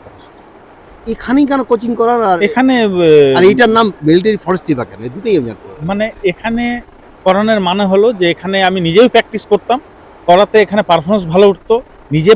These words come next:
Speaker 1: পঁচানব্বই সাল থেকে এখানে কোচিং স্টার্ট করি। কোচিং স্টার্ট করার পর এখান থেকে ভালো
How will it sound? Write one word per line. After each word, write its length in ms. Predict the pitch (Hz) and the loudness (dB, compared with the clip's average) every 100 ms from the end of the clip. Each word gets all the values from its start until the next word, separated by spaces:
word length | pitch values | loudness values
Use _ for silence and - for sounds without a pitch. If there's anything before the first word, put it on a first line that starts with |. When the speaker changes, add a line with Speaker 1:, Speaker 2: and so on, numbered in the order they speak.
| 202 | 2
Speaker 1:
পঁচানব্বই 440 | 202 214 214 214 | -2 0 2 0
সাল 180 | - 202 | 2 -2
থেকে 160 | 202 185 | 0 -2
এখানে 140 | 170 - | -2 -2
কোচিং 220 | 156 214 | -4 -2
স্টার্ট 320 | 208 - 226 - | -4 -2 -4 0
করি। 160 | 233 269 320 - - - - - | -4 -4 -10 -20 -20 -20 -20 -8
কোচিং 240 | 165 165 214 202 | -6 -2 -2 -2
স্টার্ট 300 | - 208 - | 0 0 0
করার 180 | 196 190 | 2 0
পর 100 | 185 185 | 2 -2
এখান 120 | 185 | 0
থেকে 120 | 185 156 | -4 -4
ভালো 140 | 131 | 0